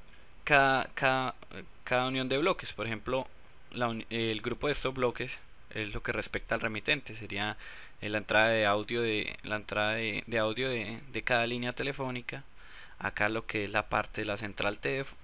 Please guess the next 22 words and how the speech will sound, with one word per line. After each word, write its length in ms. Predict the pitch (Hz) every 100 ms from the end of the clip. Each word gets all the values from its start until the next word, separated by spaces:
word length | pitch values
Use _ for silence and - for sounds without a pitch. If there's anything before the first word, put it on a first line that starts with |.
| -
te-, 260 | 120 107 - -
telefónica 640 | 131 147 151 127 120 127 120
que 180 | - 107
respecta 440 | 98 - 104 98
al 80 | 101
T 100 | 98
D 220 | 95 98
M, 160 | 113 117
comparación, 480 | 113 101 98 107
cuantización, 640 | 110 117 123 110 113 107 113 - - - -
modulación, 520 | 123 127 127 127 131 -
bipolar 500 | 131 135 135 127 127 - - - - -
y, 300 | 139 165 160 - - - -
y 160 | 135 139
acá 360 | 127 - 120
lo 200 | 120 123
que 260 | - 107 107
es 140 | 113
el 100 | 120
medio 240 | 123 127 131
de 80 |
transmisión, 500 | 131 113 120 - 208